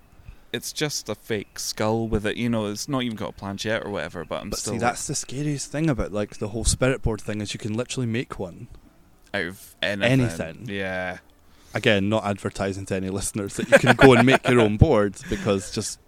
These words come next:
Speaker 2: yeah, not a
Speaker 1: We're,
Speaker 2: good idea.
Speaker 1: <laughs> we'll do, like, Blue Peter, <laughs> where you show you
Speaker 2: Literally,
Speaker 1: how to
Speaker 2: we'll
Speaker 1: do
Speaker 2: do
Speaker 1: it.
Speaker 2: an Instagram live on how to make your own spirit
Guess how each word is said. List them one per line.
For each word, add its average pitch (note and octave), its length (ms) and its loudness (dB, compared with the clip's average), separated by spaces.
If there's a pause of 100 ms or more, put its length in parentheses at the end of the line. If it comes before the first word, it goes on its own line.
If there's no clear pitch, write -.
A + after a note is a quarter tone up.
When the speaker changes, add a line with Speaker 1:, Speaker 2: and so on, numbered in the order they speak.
(100)
Speaker 2:
yeah, G2 280 -4
not G#2 240 -2
a - 40 0
Speaker 1:
We're, A#2 120 4
Speaker 2:
good F#2 120 0
idea. - 280 2
Speaker 1:
<laughs> - 20 -4
we'll A#2+ 120 0
do, A2 180 -2
like, G2+ 280 -4
Blue G#2 200 -6
Peter, F#2+ 460 -6
<laughs> - 20 -12
where F3+ 180 0
you D3 60 2
show G#3 60 12
you F#3+ 60 12 (140)
Speaker 2:
Literally, E3 380 12
Speaker 1:
how C3+ 80 10
to C#3 40 8
Speaker 2:
we'll D#3 100 12
Speaker 1:
do - 60 4
Speaker 2:
do D#3+ 120 12
Speaker 1:
it. C3+ 80 8
Speaker 2:
an B2 120 4
Instagram A2+ 440 4
live A2 240 6
on G#2+ 80 -4
how A2 160 0
to A2 160 0
make A2+ 240 2
your G2 100 0
own A#2+ 220 2
spirit G2+ 380 -4